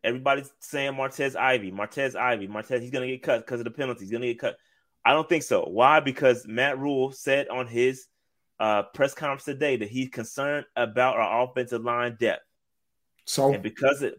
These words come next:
Speaker 1: because of that, I
Speaker 2: Let me
Speaker 1: don't
Speaker 2: tell you
Speaker 1: think
Speaker 2: something,
Speaker 1: Martez
Speaker 2: bro.
Speaker 1: Ivey will get cut.
Speaker 2: I'm gonna be,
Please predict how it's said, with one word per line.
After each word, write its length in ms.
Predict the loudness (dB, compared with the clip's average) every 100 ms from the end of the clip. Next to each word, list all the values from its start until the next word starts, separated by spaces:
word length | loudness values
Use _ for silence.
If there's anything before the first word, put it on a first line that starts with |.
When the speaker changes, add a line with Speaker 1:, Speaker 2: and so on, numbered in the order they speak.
| 0
Speaker 1:
because 400 | 2 4 4 6
of 80 | 6
that, 320 | 6 4 -2 _ _ _ -20 -12 0
I 120 | 8
Speaker 2:
Let 40 |
me 40 | 10
Speaker 1:
don't 60 | 10
Speaker 2:
tell 100 | 10
you 80 | 8
Speaker 1:
think 80 | 10
Speaker 2:
something, 200 | 8 10
Speaker 1:
Martez 280 | 12 10
Speaker 2:
bro. 20 | 8
Speaker 1:
Ivey 300 | 4 2 -2
will 80 |
get 180 | -4 -2
cut. 100 | 6
Speaker 2:
I'm 60 | 10
gonna 160 | 10
be, 260 | 10 6 4